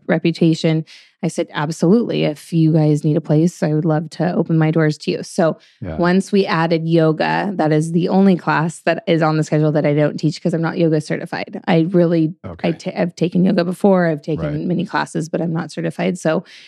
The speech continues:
Speaker 1: it's weird. I was a little hesitant to add it because I didn't, it was the first time I had had something that I wasn't an expert at, right?
Speaker 2: Yeah,
Speaker 1: But it's gone
Speaker 2: yeah.
Speaker 1: well, and it's been fun to add new things to the studio for the clientele.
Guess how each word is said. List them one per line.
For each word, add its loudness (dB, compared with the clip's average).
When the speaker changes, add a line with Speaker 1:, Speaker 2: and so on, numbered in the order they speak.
Speaker 1:
it's -2
weird. 4
I 4
was 2
a 2
little 2
hesitant -2
to -6
add 2
it 2
because 0
I 0
didn't, 0
it -4
was -2
the -4
first -4
time 2
I 2
had 2
had -4
something 0
that 4
I 4
wasn't 2
an 0
expert -2
at, -4
right? 2
Speaker 2:
Yeah, 0
Speaker 1:
But 2
it's 0
gone 2
Speaker 2:
yeah. 4
Speaker 1:
well, 4
and 4
it's 0
been 2
fun 2
to 0
add 0
new 4
things 2
to 4
the -8
studio 0
for 2
the -10
clientele. 0